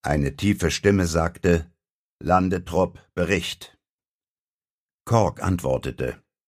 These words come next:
„Wir sind in Sichtweite, General Potok.“ Er wandte den Kopf, um den Pfad vor ihnen zu beiden Seiten sorgfältig mit Blicken abzusuchen. „Kein Feindkontakt.“ „Dasselbe können wir nicht behaupten.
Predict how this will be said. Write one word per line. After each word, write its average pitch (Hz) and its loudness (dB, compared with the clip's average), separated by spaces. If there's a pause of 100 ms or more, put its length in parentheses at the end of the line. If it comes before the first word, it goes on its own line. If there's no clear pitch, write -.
(600)
„Wir 98 6
sind 147 4
in 113 2
Sichtweite, 80 0
General 78 0
Potok.“ - -2 (720)
Er 69 -4
wandte 90 2
den 69 -2
Kopf, - -2
um 69 -4
den 65 -6
Pfad 92 -4
vor 90 -2
ihnen 80 -2
zu 71 -4
beiden 82 -2
Seiten 71 -4
sorgfältig 73 -4
mit 71 -8
Blicken 76 -8
abzusuchen. 67 -8 (1200)
„Kein 92 2
Feindkontakt.“ - -6 (1500)
„Dasselbe 90 2
können 85 2
wir 87 4
nicht 98 2
behaupten. 71 -2